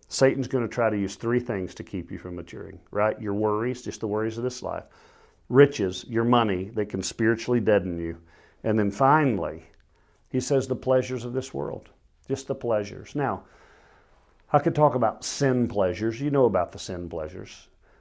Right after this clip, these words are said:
But, you know, there's a lot of pleasures of this world that can keep us from maturing in Christ. What's he talking about? He's talking about anything, anything that we can use in this world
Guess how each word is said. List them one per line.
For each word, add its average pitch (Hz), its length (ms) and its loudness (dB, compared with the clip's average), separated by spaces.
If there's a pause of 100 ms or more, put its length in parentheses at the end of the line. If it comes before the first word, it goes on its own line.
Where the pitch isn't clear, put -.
(100)
But, 175 160 -6
you 180 60 2
know, 143 80 2
there's 185 200 2
a 240 60 0
lot 156 260 0
of - 120 -6
pleasures 117 560 0
of 101 160 0
this 95 180 -6
world 87 520 -4 (520)
that - 160 -8
can 101 140 -6
keep 110 280 -4
us 101 140 -4
from 95 180 -6
maturing 90 460 -8
in 82 120 -10
Christ. - 380 -10
What's 165 160 -2
he 220 60 -8
talking 151 320 -2
about? 87 160 -6
He's 92 140 -8
talking 151 220 0
about 120 320 2
anything, 135 1000 2 (520)
anything 147 840 2 (520)
that 123 180 2
we 131 460 2
can 131 420 -2
use 120 500 -2
in 120 240 -4
this 110 260 -4
world 98 560 0